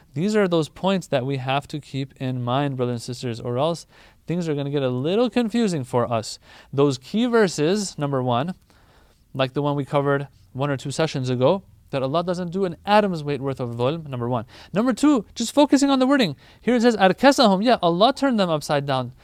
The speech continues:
But why did He turn them upside down? Because of their own doing. That's what they're asking for. The same way you let something go,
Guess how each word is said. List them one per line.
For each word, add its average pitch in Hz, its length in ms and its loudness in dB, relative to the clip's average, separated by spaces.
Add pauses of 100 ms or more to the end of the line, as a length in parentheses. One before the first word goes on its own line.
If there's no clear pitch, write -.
(160)
But 175 120 2
why 190 240 4
did 277 120 2
He 226 80 2
turn 202 200 -2
them 185 100 0
upside 170 320 -2
down? 196 280 0
Because 180 640 2
of 160 300 0
their 147 200 2
own 139 400 2
doing. 139 600 -2 (480)
That's 156 200 -2
what 147 120 -4
they're 131 200 0
asking 165 640 -4
for. 131 520 2 (580)
The 135 80 -2
same 175 260 -2
way 185 120 2
you 151 140 -2
let 170 180 -2
something 170 300 -4
go, 170 300 4